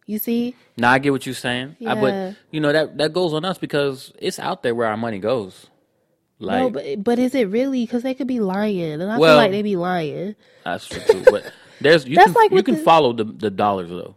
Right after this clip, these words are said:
Speaker 1: You can,
Speaker 2: You,
Speaker 1: but
Speaker 2: you
Speaker 1: that's
Speaker 2: can.
Speaker 1: like, that's like
Speaker 2: But it's
Speaker 1: with
Speaker 2: a
Speaker 1: the
Speaker 2: tedious work. It's
Speaker 1: It
Speaker 2: not
Speaker 1: is.
Speaker 2: something easy.
Speaker 1: It is.
Speaker 2: And I think they should make it a whole lot easier because that'd give you confidence, right? If
Speaker 1: Yes.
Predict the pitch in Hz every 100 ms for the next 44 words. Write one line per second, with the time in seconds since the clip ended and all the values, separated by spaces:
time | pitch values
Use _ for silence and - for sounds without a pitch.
0 | - 220 262 269 254 277 247 302 339 302
1 | 277 277 339 330 - 277 254 226 151 131
2 | - 110 90 - 98 113 240 240 208 175
3 | 160 107 147 113 90 82 208 202 180 170
4 | 190 117 127 127 127 123 117 120 117 110
5 | 101 113 107 98 117 120 107 104 131 151
6 | 170 151 135 - 180 175 127 95 - 123
7 | - 196 208 220 208 190 185 - -